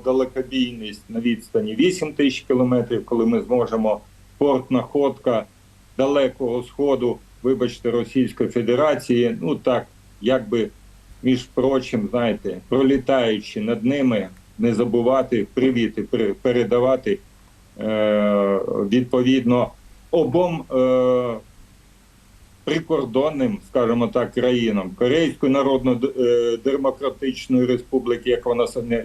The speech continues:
називає себе, я маю на увазі Північну Корею, і, е, Російську Федерацію. Оце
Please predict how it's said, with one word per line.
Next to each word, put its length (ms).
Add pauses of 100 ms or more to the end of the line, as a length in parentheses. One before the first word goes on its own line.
(140)
називає 640
себе, 260 (140)
я 180
маю 220
на 80
увазі 260
Північну 560
Корею, 420 (360)
і, 180
е, 920
Російську 540
Федерацію. 640 (420)
Оце 540